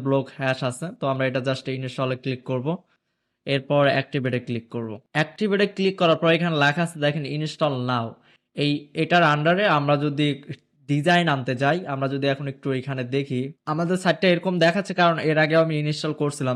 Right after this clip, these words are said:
যার কারণে এমন দেখাচ্ছে। তো আপনার কাছে কিন্তু পুরো ব্ল্যাঙ্ক থাকবে আর কি, কোনো ডিজাইন থাকবে না আর কি। তো তখন আপনাকে যেটা করতে হবে, এই যে, এই যে হ্যাশটার কোর, এই প্লাগইনটা আপনাকে ইনস্টল করতে হবে। তো আপনি এখানে ব্লগ হ্যাশ থিম ক্লিক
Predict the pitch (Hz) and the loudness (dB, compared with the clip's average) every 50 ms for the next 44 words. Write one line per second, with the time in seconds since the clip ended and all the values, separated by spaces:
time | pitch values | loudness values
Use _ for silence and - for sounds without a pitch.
0 | 123 127 127 127 127 131 131 127 127 123 127 127 123 123 123 120 131 - - 156 | 0 0 0 0 -2 -2 -2 -2 -2 -2 -4 -4 -2 -2 -2 -2 -4 -8 -6 -6
1 | 170 170 - _ _ _ _ _ _ _ _ _ _ _ _ _ _ - 135 135 | -6 -6 -8 _ _ _ _ _ _ _ _ _ _ _ _ _ _ -2 2 4
2 | 131 127 127 127 - - - 143 151 - 175 185 185 185 185 180 185 180 185 185 | 4 4 4 2 0 -2 -2 -2 -2 2 2 2 4 4 2 2 2 2 2 0
3 | 185 175 - 175 170 160 156 139 - 131 139 143 143 147 143 143 135 156 139 120 | 0 0 2 4 4 4 4 2 0 0 0 2 4 4 2 0 0 -2 -2 0
4 | 120 139 131 127 127 - 160 185 190 190 151 135 131 123 139 135 135 135 131 131 | 0 0 0 0 0 -2 -2 -4 -2 -2 -4 -4 -2 0 0 0 2 0 0 -2
5 | 127 135 147 131 127 127 127 120 117 117 117 117 - 120 - _ _ _ _ _ | -4 -4 -6 -4 -4 -4 -4 -4 -4 -6 -6 -8 -10 -14 -16 _ _ _ _ _
6 | _ _ _ _ _ _ _ - 131 131 127 123 127 - 147 156 165 175 175 170 | _ _ _ _ _ _ _ -2 0 0 0 0 2 2 2 2 2 2 0 0
7 | 170 175 170 175 170 151 160 156 170 160 - 170 156 151 - 156 143 139 131 131 | 0 0 0 0 2 0 0 2 0 0 0 -2 -6 -4 -2 -2 0 0 0 2
8 | 156 170 160 151 139 147 143 139 139 139 139 135 135 135 131 - - - 156 143 | 2 2 2 2 2 0 0 0 0 0 0 0 0 -2 -2 -2 0 0 0 0
9 | 143 - - 143 135 131 139 139 135 147 156 147 - 151 147 143 143 139 156 160 | 0 -2 -4 -2 -2 0 -2 -2 -2 -2 -4 -4 -2 0 2 2 2 2 0 -2
10 | 151 156 151 - 147 135 127 135 127 127 123 - - 139 127 120 - - 120 - | -2 -2 -2 -2 -2 -4 -4 -4 -4 -6 -8 -8 -6 -6 -6 -6 -6 -10 -14 -12
11 | - 117 117 117 - - - - 147 143 143 - 160 160 156 170 180 170 170 170 | -10 -10 -10 -10 -10 -12 -6 -2 -2 0 0 0 -2 -4 -2 -2 -2 0 0 0
12 | 165 156 135 143 147 147 139 - 156 147 - 165 151 - _ _ _ _ _ _ | -2 -2 0 0 0 0 0 0 -2 -2 -2 -4 -10 -10 _ _ _ _ _ _
13 | _ - 147 156 160 151 - - 160 156 160 | _ -4 -4 -4 -4 -4 -2 -2 -2 -2 -2